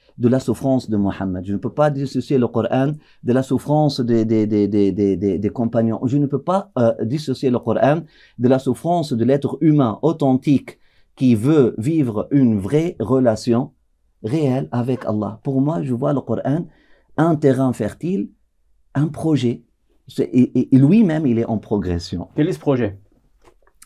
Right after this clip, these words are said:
Speaker 1: Ce projet-là, c'est le développement de l'être humain. C'est le développement de l'intelligence humaine. Donc, le Coran, par exemple, dans ses propositions, lorsqu'il me donne des propositions de charia, par exemple, ces propositions de charia ne sont pas figées.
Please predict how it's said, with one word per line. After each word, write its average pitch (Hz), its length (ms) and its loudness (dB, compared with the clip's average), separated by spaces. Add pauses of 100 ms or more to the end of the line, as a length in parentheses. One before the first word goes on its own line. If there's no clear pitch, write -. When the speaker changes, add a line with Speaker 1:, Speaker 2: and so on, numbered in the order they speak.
Speaker 1:
Ce - 160 -6
projet-là, 101 520 -4
c'est - 240 -8
le 90 120 -4
développement 107 520 -4
de 120 100 -8
l'être 98 320 -12
humain. 85 260 -10 (380)
C'est 110 120 -2
le 101 120 2
développement 120 800 0
de 117 100 0
l'intelligence 107 720 -2
humaine. 95 380 0 (300)
Donc, 120 400 2 (140)
le 123 140 4
Coran, 165 400 0
par 117 160 -2
exemple, 120 360 -2
dans 104 160 -2
ses 113 140 -2
propositions, 101 760 -2 (280)
lorsqu'il 131 420 2
me 117 120 6
donne 147 240 6
des 120 100 2
propositions 113 640 -4
de 104 120 -2
charia, 101 320 0 (140)
par 76 140 -6
exemple, 117 400 -4 (240)
ces 170 140 -4
propositions 120 580 -6
de 101 100 -4
charia 104 440 -8 (220)
ne 139 120 0
sont 131 260 -4
pas 165 180 -8
figées. 110 400 -4